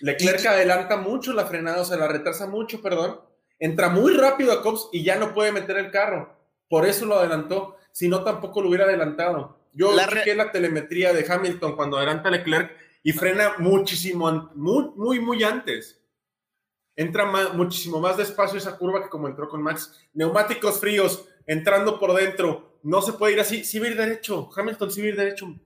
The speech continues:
Speaker 1: Armando.
Speaker 2: La realidad, Tinoco, es que sea como sea, hubiera salido mal s-, desde es-, eh, teniendo a esos dos pilotos en esas trazadas. Si hubiera estado uno abierto,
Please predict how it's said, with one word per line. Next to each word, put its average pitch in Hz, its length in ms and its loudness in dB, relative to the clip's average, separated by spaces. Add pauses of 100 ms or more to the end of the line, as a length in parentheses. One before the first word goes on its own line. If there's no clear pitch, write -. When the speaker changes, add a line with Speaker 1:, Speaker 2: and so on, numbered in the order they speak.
(180)
Speaker 1:
Armando. 139 400 -10 (720)
Speaker 2:
La 165 220 0
realidad, 180 840 -2
Tinoco, 262 500 -20 (520)
es 165 180 -4
que 190 160 -8
sea 269 460 -4
como 214 260 -10
sea, 233 420 -14 (200)
hubiera 160 320 -6
salido 151 420 -10
mal 165 340 -10 (880)
s-, - 320 -12 (140)
desde 156 480 -4
es-, 160 160 -8 (800)
eh, 175 80 -4
teniendo 190 480 -6
a 196 80 2
esos 196 260 -8
dos 196 180 -14
pilotos 196 560 -14 (380)
en 151 180 -8
esas 156 280 -8
trazadas. 117 600 -14 (520)
Si - 200 -8
hubiera 277 240 -2
estado 247 380 -4
uno 226 220 -12
abierto, 277 680 -12